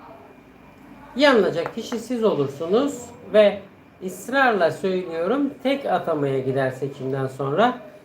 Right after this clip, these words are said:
Seçimden sonra tek atamaya giderse de öyle on bin, on iki bin, on beş binlik atamaları unutun derim ben size. Bu,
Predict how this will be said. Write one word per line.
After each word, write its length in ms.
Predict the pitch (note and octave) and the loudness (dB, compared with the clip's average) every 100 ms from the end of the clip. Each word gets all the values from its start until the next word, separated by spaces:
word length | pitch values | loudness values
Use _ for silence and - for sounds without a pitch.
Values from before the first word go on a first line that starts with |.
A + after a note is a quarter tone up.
| - | -20
Seçimden 480 | - C#4+ A#3 F#3 D#3+ | -8 -6 -4 -4 -2
sonra 260 | A3+ F#3 | 0 0
tek 200 | - B3 | 0 0
atamaya 320 | G3+ F#3 D#3+ D#3 | 0 2 -2 -2
giderse 480 | G#3 A3+ - C#3+ | 2 2 2 -4
de 260 | D3+ G3+ G#3 - - _ | -2 -2 -2 -10 -20 _
öyle 300 | A3+ G#3 E3 | 0 2 2
on 400 | D#3+ G#3 A#3 A3+ | 2 2 2 2
bin, 140 | F#3+ D3 | 0 0
on 160 | F#3+ | 0
iki 240 | G#3 G#3+ G3+ | 0 0 -2
bin, 100 | F3+ | 0
on 240 | G#3 G3+ | 0 0
beş 240 | D#3+ - | -2 -4
binlik 220 | C#3 C#3+ G3+ | -4 -2 -2
atamaları 540 | G3+ E3 C3 D3 A3+ | -2 -2 0 0 2
unutun 440 | G3 D3+ - G#3 | 2 2 0 -2
derim 220 | F3+ B2 G#2+ | 0 0 -2
ben 200 | C#3 C3 | -2 0
size. 380 | C3+ - A#2 A#2+ - - - - - - - - - C#4+ C#4+ - - - - - D4 C#4+ - - - - - - - - - - | -2 -6 -6 -4 -6 -12 -20 -20 -20 -20 -20 -20 -20 -20 -20 -20 -20 -20 -20 -20 -20 -20 -20 -20 -20 -20 -20 -20 -20 -20 -8 4
Bu, 300 | D#4 E4 | 6 6